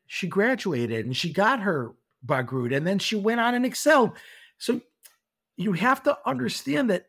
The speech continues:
y-, yeah, there are gonna be failures, but just because somebody else failed doesn't mean that everyone's gonna fail, and you're just as likely to be successful.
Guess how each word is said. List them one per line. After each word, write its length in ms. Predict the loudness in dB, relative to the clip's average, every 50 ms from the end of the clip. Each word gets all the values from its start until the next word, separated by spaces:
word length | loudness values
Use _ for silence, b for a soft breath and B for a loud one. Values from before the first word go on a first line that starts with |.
| _ _ _
y-, 180 | -12 -12 -12 _ -2
yeah, 320 | 4 6 6 6 6 4
there 200 | 2 0 4 6
are 140 | 6 6 6
gonna 180 | 6 4 6
be 100 | 6 4
failures, 640 | 4 4 4 4 4 4 2 0 -2 -8 -14 -18 -18 -20 _ _ _ _ _ _ _ _ _ _ _ _
but 180 | 2 2 2 0 -4 _ _ _ _ _ _ -12
just 340 | -4 0 2 2 2 0 -2
because 340 | -6 0 2 2 2 2 2
somebody 360 | 0 0 2 2 2 2 2
else 220 | 2 0 0 0
failed 340 | -2 0 0 2 0 0 2
doesn't 220 | 0 0 0 0
mean 140 | -2 0 2
that 200 | 0 0 0 -4 -6
everyone's 500 | -2 -2 0 2 2 4 4 4 2 2
gonna 220 | 2 0 0 0 -2
fail, 420 | -2 -2 0 0 0 -2 -4 B B B B B B B B 2
and 180 | 2 4 4
you're 140 | 4 4 2
just 580 | 2 -2 -4 -2 0 2 2 2 0 -2 -4 -4
as 180 | -2 -2 -2
likely 600 | -2 0 2 2 2 2 0 0 0 0 0 0
to 120 | -2 -4 -2
be 160 | 0 0 0
successful. 960 | 0 -2 -6 -6 -6 -2 2 2 2 2 0 -2 -6 -4 -4 -2 -2 -4 -6